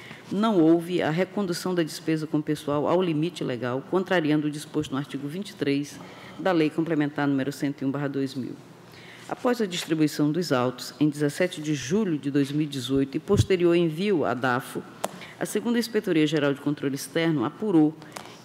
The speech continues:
E durante todo o exercício de dois mil e dezessete não houve a diminuição do percentual correspondente à despesa com pessoal, no intuito de cumprir o estabelecido no artigo vinte, inciso terceiro, a linha B, da Lei Complementar número cento e um barra dois mil,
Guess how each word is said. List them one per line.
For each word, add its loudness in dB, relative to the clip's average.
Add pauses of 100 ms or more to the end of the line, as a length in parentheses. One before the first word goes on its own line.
E 0
durante 6
todo 2
o 0
exercício 0
de -6
dois 4
mil 2
e -2
dezessete -2
não 2
houve 4
a 2
diminuição 0
do 0
percentual 0
correspondente 0
à -4
despesa -2
com -2
pessoal, -4 (540)
no 2
intuito -2
de -4
cumprir -4
o -4
estabelecido -2
no 0
artigo -6
vinte, -8
inciso -8
terceiro, -2
a 2
linha 0
B, 4 (540)
da 0
Lei 4
Complementar -2
número 0
cento -4
e 0
um 2
barra 0
dois 0
mil, -4